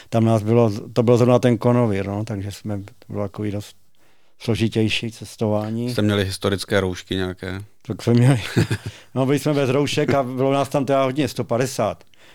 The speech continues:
Speaker 1: Na to, že byl covid, jako byli jsme v takové budově jedné a chodili jsme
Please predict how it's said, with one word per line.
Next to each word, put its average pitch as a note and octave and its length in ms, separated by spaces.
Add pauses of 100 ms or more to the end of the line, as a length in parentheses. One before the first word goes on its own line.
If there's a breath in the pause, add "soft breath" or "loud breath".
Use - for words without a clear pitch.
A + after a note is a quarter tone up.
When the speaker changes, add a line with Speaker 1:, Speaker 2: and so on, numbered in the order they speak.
(160 soft breath)
Speaker 1:
Na G#2+ 140
to, G#2+ 140
že G#2 120
byl G#2 200
covid, A2+ 440 (840)
jako G#2+ 280
byli G#2 140
jsme - 180
v - 40
takové G#2+ 280
budově G#2 380
jedné G#2+ 440
a A2 100 (140)
chodili G2+ 320
jsme G#2+ 220